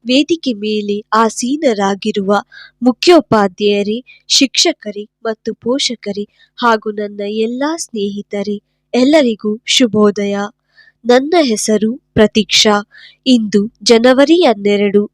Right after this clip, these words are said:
ಮೊದಲನೆಯದ್ದಾಗಿ ಸ್ವಾಮಿ ವಿವೇಕಾನಂದರ ಜನ್ಮದಿನದ ಶುಭಾಶಯಗಳು. ಅವರು ಜನವರಿ ಹನ್ನೆರಡು, ಸಾವಿರದ ಎಂಟುನೂರ ಅರವತ್ಮೂರರಂದು ಕೋಲ್ಕತ್ತಾದಲ್ಲಿ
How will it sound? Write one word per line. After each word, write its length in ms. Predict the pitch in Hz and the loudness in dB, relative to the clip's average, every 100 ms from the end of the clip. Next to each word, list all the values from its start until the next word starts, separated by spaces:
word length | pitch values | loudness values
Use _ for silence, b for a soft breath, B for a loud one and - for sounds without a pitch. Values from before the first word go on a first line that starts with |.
| _ _ - | _ _ 0
ಮೊದಲನೆಯದ್ದಾಗಿ 1160 | 247 320 359 294 214 202 185 214 208 196 226 - | 2 4 2 0 -2 -4 -2 -2 -2 -4 -10 -8
ಸ್ವಾಮಿ 580 | - 226 214 208 208 208 | 0 2 2 0 -6 -4
ವಿವೇಕಾನಂದರ 1000 | 226 220 294 - 339 339 240 202 208 202 202 254 | -2 2 0 2 0 2 0 0 2 2 0 -4
ಜನ್ಮದಿನದ 800 | 208 233 247 320 269 220 208 202 208 240 | 2 2 4 2 2 2 2 2 2 2
ಶುಭಾಶಯಗಳು. 1160 | - - 233 220 277 - 277 202 202 202 202 208 B B B B B 233 | 0 2 2 2 2 2 2 0 -2 -4 -6 -8 B B B B B -2
ಅವರು 480 | 214 208 202 220 _ - | 2 2 0 -4 _ 0
ಜನವರಿ 580 | 240 233 254 285 330 | 2 2 2 2 2
ಹನ್ನೆರಡು, 540 | 302 208 208 202 202 220 - | -2 -4 -6 -6 -6 -8 -8
ಸಾವಿರದ 380 | - 233 214 | 0 0 2
ಎಂಟುನೂರ 380 | 208 202 - 208 - | 0 -2 -4 -6 -2
ಅರವತ್ಮೂರರಂದು 1080 | 220 226 330 - 214 208 202 202 196 208 - _ | 0 2 2 0 -2 -2 0 -4 -6 -10 -14 _
ಕೋಲ್ಕತ್ತಾದಲ್ಲಿ 880 | 277 277 - 330 214 196 202 196 | 2 2 2 -2 -2 -4 -4 -4